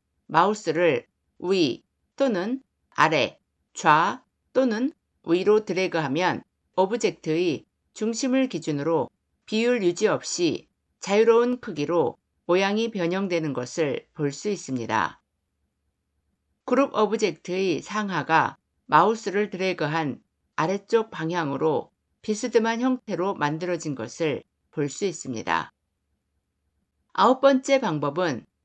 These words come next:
글자 또는 오브젝트를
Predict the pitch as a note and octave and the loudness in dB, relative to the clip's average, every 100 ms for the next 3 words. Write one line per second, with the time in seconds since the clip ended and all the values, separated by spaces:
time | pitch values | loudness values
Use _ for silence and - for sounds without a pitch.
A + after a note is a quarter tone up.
0 | _ - A3+ A3 D#3+ D3 G3+ C4 _ _ | _ 0 0 0 0 2 0 -6 _ _
1 | _ C4 C4 C4 - D#3+ F3+ F#3+ - - | _ 0 2 2 4 4 2 -6 -6 -8
2 | F3 F#3 B2+ | -4 -2 -4